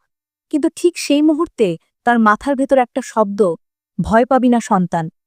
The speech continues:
হাতে চোখ বন্ধ কর, আমার শক্তিকে ডাক।" অর্জুনের হাত দুটো অদৃশ্য আগুনে জ্বলে উঠল।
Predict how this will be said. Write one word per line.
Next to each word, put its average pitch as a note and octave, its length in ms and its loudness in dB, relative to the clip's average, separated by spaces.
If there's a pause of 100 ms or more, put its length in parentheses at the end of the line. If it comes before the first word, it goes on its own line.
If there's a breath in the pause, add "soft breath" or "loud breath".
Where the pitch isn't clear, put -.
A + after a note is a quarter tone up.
(240)
হাতে A#3 420 -2
চোখ B3+ 240 2
বন্ধ A3 320 4
কর, A#3 280 2
আমার G3 240 0
শক্তিকে - 440 -2
ডাক।" D3+ 320 -2 (540)
অর্জুনের B3+ 380 2
হাত A#3 240 -4
দুটো A#3+ 260 -2
অদৃশ্য G#3+ 440 0
আগুনে A#3 340 4
জ্বলে G3+ 240 4
উঠল। E3 320 -2